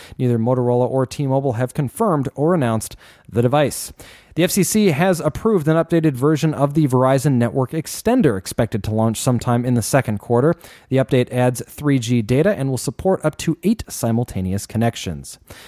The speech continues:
Following the lead of the Sprint Next, of Sprint Nextel, Time Warner Cable launched a personal hotspot device called Intelligo,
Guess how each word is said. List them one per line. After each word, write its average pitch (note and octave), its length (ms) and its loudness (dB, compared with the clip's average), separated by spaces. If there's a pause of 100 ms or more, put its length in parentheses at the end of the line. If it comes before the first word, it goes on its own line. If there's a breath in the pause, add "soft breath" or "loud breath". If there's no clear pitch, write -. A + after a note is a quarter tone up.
(140 loud breath)
Following F3 380 0
the D#3+ 80 0
lead E3 240 0
of D3+ 200 -4
the C#3+ 120 0
Sprint - 500 -4
Next, C#3 420 -4 (140)
of C3 140 -2
Sprint D3 280 0
Nextel, C#3 440 0
Time F#3 320 -2
Warner E3 360 -2
Cable D3 440 0
launched B2 320 0
a A2+ 80 -2
personal C3+ 400 -2
hotspot A#2+ 480 -2
device B2+ 340 2
called C3 320 2 (340 loud breath)
Intelligo, D#3+ 800 2